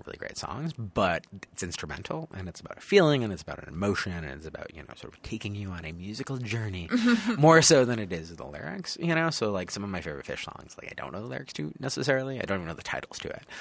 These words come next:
Speaker 2: Right.
Speaker 1: I just kind of, like, you know, when you go to a show, and that, and that groove kicks in, man.
Speaker 2: <laughs>
Speaker 1: It all comes back to you.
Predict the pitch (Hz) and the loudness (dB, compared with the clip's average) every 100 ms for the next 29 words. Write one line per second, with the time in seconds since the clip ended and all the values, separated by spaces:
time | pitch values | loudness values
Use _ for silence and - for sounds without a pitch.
0 | 196 175 165 95 92 - 90 82 73 - | -6 -2 -2 -4 -4 -6 -8 -8 -10 -12
1 | 73 - 71 - - - - 69 60 - | -16 -14 -14 -12 -12 -6 -2 -2 -4 -10
2 | - 85 76 - 101 - 160 196 - 190 | -18 -14 -14 -12 -10 -8 -4 -2 -2 2
3 | - - 254 220 185 165 160 156 156 160 | 6 8 10 8 10 8 10 10 10 10
4 | 143 120 - 330 - - - - - 170 | 8 2 8 8 8 -4 -10 -2 6 10
5 | 180 196 170 - 190 - - 139 120 | 10 8 6 8 8 8 6 4 2